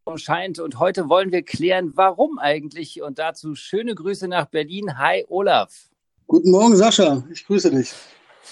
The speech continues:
Speaker 1: Das ist schon was mit dem Spargel.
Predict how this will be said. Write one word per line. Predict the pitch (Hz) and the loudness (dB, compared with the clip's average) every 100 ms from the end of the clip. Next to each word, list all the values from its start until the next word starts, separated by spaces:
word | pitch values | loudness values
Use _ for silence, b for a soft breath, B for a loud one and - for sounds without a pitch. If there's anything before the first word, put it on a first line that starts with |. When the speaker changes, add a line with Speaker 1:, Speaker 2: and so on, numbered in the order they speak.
| B B _ _ - | B B _ _ 0
Speaker 1:
Das | 175 175 | 0 0
ist | 202 151 | -10 -8
schon | - 190 | -4 -2
was | 175 170 - | 2 0 0
mit | 165 170 - 156 | -4 -4 -6 -6
dem | 156 | -6
Spargel. | 135 - 147 156 143 135 | -6 -6 -4 -4 -4 -6